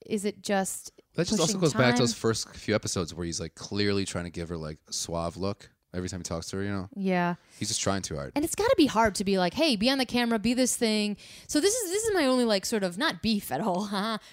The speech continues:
Speaker 1: But, like, question is, like, I understand that Becca is looking, and I guess everybody kinda is, is looking for someone who knows what they want,
Speaker 2: Right.
Speaker 1: knows who they are, is,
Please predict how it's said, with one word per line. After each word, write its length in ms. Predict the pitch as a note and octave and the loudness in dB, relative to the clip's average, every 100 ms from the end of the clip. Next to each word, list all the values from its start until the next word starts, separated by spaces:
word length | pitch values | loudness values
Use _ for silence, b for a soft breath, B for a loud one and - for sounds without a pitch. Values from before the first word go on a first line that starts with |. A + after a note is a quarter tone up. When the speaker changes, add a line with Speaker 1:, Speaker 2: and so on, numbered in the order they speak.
| - | 2
Speaker 1:
But, 100 | C4+ | 4
like, 160 | B3+ | 2
question 460 | - B3 G#3+ - G3 | 0 0 0 -2 -2
is, 140 | F3+ | -2
like, 180 | F#3+ F3+ - | -2 -2 0
I 100 | A3+ | 0
understand 400 | F4 F4 D4+ B3 | 0 0 0 0
that 180 | - | -2
Becca 380 | - B3 - D4+ | 0 0 2 0
is 140 | A3+ G3 | 0 -2
looking, 580 | G3+ A#3 G#3 F#3+ F#3 - | -4 -2 -2 -2 -4 -4
and 140 | F#3 | -4
I 40 | |
guess 160 | F#3+ G3 - | -4 -4 -2
everybody 380 | A3 B3+ F3+ | 0 2 0
kinda 280 | E3 F3+ E3 | 0 -4 -4
is, 200 | D#3+ D#3+ B B B - | -2 -4 B B B -4
is 160 | G3+ | 0
looking 260 | C4+ E4 E4+ | 0 0 0
for 120 | - | 0
someone 320 | C#4+ A#3+ G#3 F#3+ | 2 2 0 -2
who 100 | E3+ | -2
knows 360 | E3+ F#3+ C4+ | 0 2 2
what 120 | D#4+ | 2
they 120 | E4 D#4 | 2 2
want, 420 | F#3 E3 D#3+ E3 | 0 -2 -4 -6
Speaker 2:
Right. 160 | F3+ F#2 | -2 0
Speaker 1:
knows 320 | F3+ B3+ C#4+ | 2 0 0
who 100 | D#4+ | 0
they 180 | D4+ C4+ - | 2 2 2
are, 400 | F#3+ F#3 F3 F3 B B B - | 0 0 0 -2 B B B -2
is, 240 | F#3+ - | 0 -2